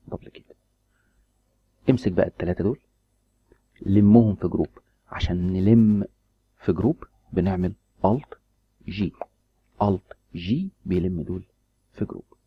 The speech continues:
تاني بولين، حط البولين الكبير تحته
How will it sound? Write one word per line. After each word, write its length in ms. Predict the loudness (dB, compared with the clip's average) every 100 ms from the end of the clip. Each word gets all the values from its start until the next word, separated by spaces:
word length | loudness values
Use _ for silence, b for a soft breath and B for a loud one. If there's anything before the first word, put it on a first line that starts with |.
| _ _ _ _ _ _ _ _ _ _ _ -12
تاني 420 | -10 -6 -6 -6 -10 _ _ _ _ _ _ _ -2
بولين، 340 | 0 0 -6 -10 _ _ _ _ _ _ _ _ _ _
حط 440 | -8 -6 -6 -10 -20 _ _ _ _ _ -12
البولين 380 | -6 -4 -4 -6
الكبير 500 | -10 -4 -2 -4 -10 _ _ _ _ _
تحته 320 | -10 -8 -10